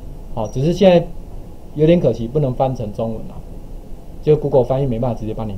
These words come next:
翻了。哎，现在这个版本，所以像这个，你看 liver，这就肝嘛，对不对？哎，你还可以发音，哦，它会告诉你说，哎，这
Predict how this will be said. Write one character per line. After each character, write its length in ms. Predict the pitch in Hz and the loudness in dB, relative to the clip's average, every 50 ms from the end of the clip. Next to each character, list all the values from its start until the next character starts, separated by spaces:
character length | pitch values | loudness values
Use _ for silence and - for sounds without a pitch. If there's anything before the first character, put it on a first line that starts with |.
| - | -6
翻 160 | - 104 104 | -6 -6 -6
了。 80 | 104 117 147 - - - - - - - - | -6 -6 -8 -12 -12 -14 -14 -14 -14 -12 -8
哎， 100 | 110 110 | -6 -6
现 160 | 107 - 143 | -2 0 2
在 80 | 143 131 | 2 2
这 80 | 131 135 | 2 -2
个 80 | 120 | -2
版 240 | - - 101 107 117 | -2 -4 -4 -4 -4
本， 180 | 117 - 123 123 | -4 -6 -6 -4
所 140 | - 143 | 0 0
以 140 | 143 131 120 - - - - - - - - - - | 0 0 0 -2 -6 -10 -8 -10 -10 -10 -10 -12 0
像 360 | - 165 156 151 147 143 139 - | 4 6 6 6 6 2 0 2
这 100 | - 165 | 2 4
个， 140 | 147 123 113 | 4 4 4
你 100 | 117 113 | 4 2
看 220 | 127 147 131 113 113 - - - - - | 2 2 2 0 -2 -6 -12 -12 -4 0
liver， 300 | 151 185 160 160 139 - - - - - - - - - - - - - - - - - - - - | 0 4 6 6 4 4 2 -6 -10 -12 -14 -14 -14 -16 -16 -14 -14 -14 -12 -12 -10 -10 -10 -10 -8
这 80 | - 135 | -6 0
就 140 | 127 143 135 | 0 0 0
肝 200 | - 135 120 123 | 2 0 -2 -2
嘛， 140 | 120 101 90 - - - - - - - - - - - - - - | -2 -4 -6 -10 -14 -14 -14 -14 -14 -12 -12 -12 -12 -12 -12 -10 -2
对 120 | - 123 | 0 2
不 40 | 123 | 2
对？ 80 | 113 101 - - - - - - - | 2 0 -4 -10 -12 -12 -12 -6 -4
哎， 140 | 123 117 113 | -2 0 0
你 120 | 117 120 | 2 2
还 120 | 127 135 143 | 2 2 4
可 80 | 147 | 4
以 80 | 143 127 | 2 2
发 260 | - - 131 127 127 | 2 0 0 0 0
音， 180 | 131 127 127 131 - - - - - - - - - - | 0 -2 -4 -6 -6 -8 -10 -10 -12 -12 -12 -14 -12 -6
哦， 160 | - 117 107 107 | -4 -4 -2 0
它 160 | 131 143 147 | 2 4 4
会 80 | 147 143 | 4 6
告 160 | - 151 139 | 6 6 4
诉 140 | 131 151 147 | 6 2 -2
你 120 | 120 107 | -2 -2
说， 120 | 110 117 | -2 -2
哎， 120 | 120 127 135 - | -2 -2 -4 -2
这 180 | - 143 127 | -2 -2 -2